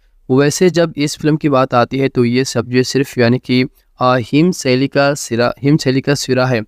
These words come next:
ईमानदारी से कहूँ तो मैंने सही संदेश की कीमत पर भी, आ, अस्थिर होने की उम्मीद में कदम रखा था। चौंका देने वाले दृश्य हैं फिल्म में, जैसे कि जब कबीर और फिर जेवती, जेवती का वनराज के नकली,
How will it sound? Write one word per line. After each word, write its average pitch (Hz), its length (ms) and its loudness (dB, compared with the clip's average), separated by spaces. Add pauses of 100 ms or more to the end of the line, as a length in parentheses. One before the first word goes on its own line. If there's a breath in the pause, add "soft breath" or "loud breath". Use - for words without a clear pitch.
(260)
ईमानदारी 170 460 2
से 160 180 0
कहूँ 135 240 -2
तो 139 160 0
मैंने 127 360 2
सही 127 320 -2
संदेश 113 440 -2
की 131 120 0
कीमत 117 360 -2
पर 120 200 0
भी, 120 240 0 (500 loud breath)
आ, 131 120 2 (180)
अस्थिर 139 480 2
होने 131 340 2
की 151 120 0
उम्मीद 123 420 2
में 131 160 0
कदम 113 300 -2
रखा 110 260 -6
था। 107 220 -2 (280)
चौंका 120 380 0
देने 117 240 2
वाले 117 200 2
दृश्य 117 400 0
हैं 147 80 2
फिल्म 143 220 0
में, 139 140 0
जैसे 113 320 -2
कि 127 160 0
जब 117 260 0
कबीर 117 280 2
और 120 200 0
फिर 113 200 -2
जेवती, 113 400 2
जेवती 113 380 0
का 113 240 4
वनराज 113 460 2
के 135 180 0
नकली, 117 420 0